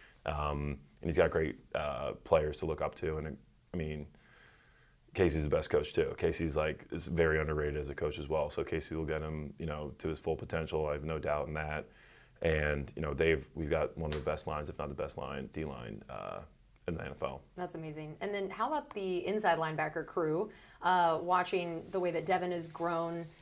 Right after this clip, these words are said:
Speaker 2: since earlier in his career when you
Speaker 1: Yeah.
Speaker 2: got to be here, and just the, the tandem of he and Levante and what they mean to this defense, when even certain games you might not always hear the, the stats or know
Speaker 1: Yeah.
Speaker 2: what they're doing,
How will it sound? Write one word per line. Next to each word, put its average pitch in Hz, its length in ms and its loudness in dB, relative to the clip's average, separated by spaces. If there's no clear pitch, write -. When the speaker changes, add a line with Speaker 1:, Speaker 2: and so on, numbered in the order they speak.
Speaker 2:
since 170 520 -2
earlier 180 360 4
in 175 60 0
his 175 140 -2
career 170 500 4
when 170 100 2
you 170 80 10
Speaker 1:
Yeah. 165 100 10
Speaker 2:
got - 120 4
to - 60 -8
be 170 160 -2
here, 170 440 2
and 165 320 -2
just 160 180 -6
the, 170 240 2
the 190 80 -2
tandem 208 380 -2
of 160 100 -4
he 185 140 0
and 165 80 -4
Levante 160 400 -2
and 156 140 -4
what 160 180 -6
they 156 340 -2
mean 160 260 -6
to 156 80 -10
this 156 140 -6
defense, 160 340 -6
when 160 120 -4
even 233 320 -4
certain 240 260 0
games 220 260 2
you 196 60 0
might 180 220 0
not 175 160 2
always 180 460 4
hear 196 320 0
the, 180 340 -2
the 170 80 -6
stats 180 560 0
or 170 160 2
know 170 340 2
Speaker 1:
Yeah. 196 180 12
Speaker 2:
what 185 220 0
they're 180 160 4
doing, 180 500 0